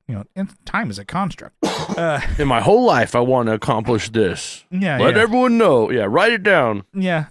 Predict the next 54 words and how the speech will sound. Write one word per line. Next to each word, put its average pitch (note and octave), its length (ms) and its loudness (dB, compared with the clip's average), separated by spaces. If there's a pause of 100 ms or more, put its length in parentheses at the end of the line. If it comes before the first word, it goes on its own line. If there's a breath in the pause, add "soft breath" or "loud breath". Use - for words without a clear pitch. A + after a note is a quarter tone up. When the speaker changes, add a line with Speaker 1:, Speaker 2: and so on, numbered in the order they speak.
Speaker 1:
I G3+ 80 -2
know, B2 160 -4
but C3 180 -4
it's B2+ 140 -4
like, C3 160 -4
okay, C#3 280 -2
it's A#2+ 120 -8
kind B2+ 140 -4
of A#2 60 -4
a G#2+ 80 -4
fun G#2+ 200 -8
thing G#2 200 -6
to, A2 60 -10
like, D3+ 140 -8
okay, G3 240 -2
put C#3+ 380 -6
some C3+ 440 -4 (720)
goal D#3+ 280 0
for - 180 -10
the A2+ 80 -6
next G#2 300 -10
year. - 180 -20 (200)
So D3 100 -8
maybe C#3+ 180 -4
we C3 60 -4
can B2 100 -10
kinda C3+ 220 -4
review A#2 600 -4
our G#2 360 -4
twenty A#2 260 -8
twenty-three, A#2+ 600 -6 (120)
at C#3+ 160 -8
least C3+ 220 -6
goals A#2+ 240 -4
that A2+ 80 -8
we G#2+ 80 -6
had A2+ 220 -4
in B2+ 60 -6
our C3 140 -6
heads C#3 320 -6
and C3 120 -8
what A2+ 100 -8
we A#2 100 -8
accomplished B2 380 -6
or A2+ 40 2
Speaker 2:
Yeah. A2 60 0
Speaker 1:
whatever, B2+ 220 -6 (540 soft breath)
and C3+ 120 -4
then B2 360 -2
some A#2+ 180 -8
things A#2+ 160 -6
that A2+ 100 -6
we A2 80 -6
wanna A2 180 -6